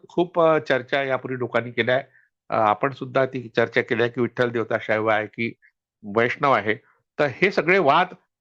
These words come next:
गेल्या शंभर वर्षात आपल्या महाराष्ट्रात झाले, कारण पांडुरंग शब्दाचा अर्थ शिव असा होतो, पांढऱ्या रंगाचा देव, आणि विठ्ठल शब्दाबद्दल, विठ्ठल शब्दाचाही अर्थ शिव असा होतो, असं माणिक धनपलवार,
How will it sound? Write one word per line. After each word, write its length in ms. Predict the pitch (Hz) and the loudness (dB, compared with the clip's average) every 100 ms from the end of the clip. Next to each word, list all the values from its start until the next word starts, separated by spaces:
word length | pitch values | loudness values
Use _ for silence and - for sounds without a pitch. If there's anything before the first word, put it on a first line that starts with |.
| - | -6
गेल्या 180 | 131 156 | -2 -2
शंभर 320 | 151 123 131 131 | -2 -4 0 0
वर्षात 300 | 123 - 127 | 0 0 0
आपल्या 260 | - 104 117 | -2 -2 -2
महाराष्ट्रात 460 | 101 107 - 120 | 0 -2 -2 -4
झाले, 300 | 110 143 131 95 _ _ _ _ - | -2 -2 -2 -4 _ _ _ _ -6
कारण 120 | 135 - | -6 0
पांडुरंग 500 | 123 127 165 185 175 175 | 0 2 2 2 2 0
शब्दाचा 480 | - 135 139 139 127 | 0 0 0 2 -2
अर्थ 200 | 110 135 160 - _ _ | -2 -6 -6 -8 _ _
शिव 360 | _ _ 185 170 | _ _ 4 4
असा 160 | 127 104 | 4 0
होतो, 200 | 98 113 | 0 -2
पांढऱ्या 360 | - 110 123 | -2 0 0
रंगाचा 440 | 113 107 113 - 101 | -2 0 -2 0 0
देव, 240 | 117 92 - _ _ - | 2 0 -4 _ _ -6
आणि 160 | 143 165 | -2 0
विठ्ठल 360 | 151 170 190 | -2 0 0
शब्दाबद्दल, 640 | 170 151 165 160 151 165 165 160 165 | 0 0 0 0 -2 0 2 0 -2
विठ्ठल 280 | 131 123 165 | -8 -6 -6
शब्दाचाही 480 | 160 143 160 156 170 | -4 0 0 2 0
अर्थ 240 | 139 - 139 131 - _ _ _ | 0 0 0 0 -4 _ _ _
शिव 320 | - 180 196 | 0 2 4
असा 180 | - 160 | 2 0
होतो, 280 | 143 127 143 | -2 -2 -6
असं 180 | - 139 | -4 -2
माणिक 360 | 123 131 151 | -2 -2 -4
धनपलवार, 560 | 117 113 147 151 135 | -6 -2 0 4 4